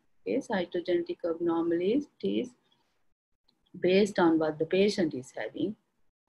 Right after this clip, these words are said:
uh, we put it into, uh, the different cytogenetic, uh, prognostic groups. Now here you can see having deletion five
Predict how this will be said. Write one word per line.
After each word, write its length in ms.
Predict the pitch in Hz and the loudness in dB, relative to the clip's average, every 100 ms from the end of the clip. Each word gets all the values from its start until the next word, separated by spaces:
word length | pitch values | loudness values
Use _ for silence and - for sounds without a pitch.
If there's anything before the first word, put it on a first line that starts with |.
| 147 | -2
uh, 200 | 143 143 | 0 0
we 140 | 151 151 | -2 -6
put 240 | 160 156 - _ _ | -4 -4 -4 _ _
it 140 | 139 139 - | -2 -2 0
into, 460 | 143 135 156 262 - _ _ _ - | 0 2 2 0 -2 _ _ _ -4
uh, 320 | 147 139 143 - _ - - | -2 0 0 -2 _ -20 -2
the 300 | 143 139 202 - _ - | 2 2 0 -6 _ -2
different 480 | 156 156 147 180 202 | -2 2 2 2 2
cytogenetic, 720 | 147 139 143 147 135 143 214 - _ _ _ 139 | 0 0 -2 -2 -4 -6 -6 -8 _ _ _ -6
uh, 140 | 135 135 - - | -4 -4 -6 -4
prognostic 600 | 151 143 139 139 - 190 _ _ | -2 -2 -2 -4 -6 -12 _ _
groups. 340 | 151 139 - _ _ _ - | -4 -4 -6 _ _ _ -4
Now 180 | 160 160 | 0 2
here 260 | 175 170 | 4 4
you 180 | 170 160 | 6 2
can 320 | 151 156 143 | 0 0 0
see 360 | 143 160 220 262 - _ _ | 0 0 0 -2 -6 _ _
having 360 | 170 160 170 160 | 0 4 4 4
deletion 580 | 160 160 160 160 156 156 | 2 4 2 2 -2 -2
five 400 | 156 127 160 | -2 0 0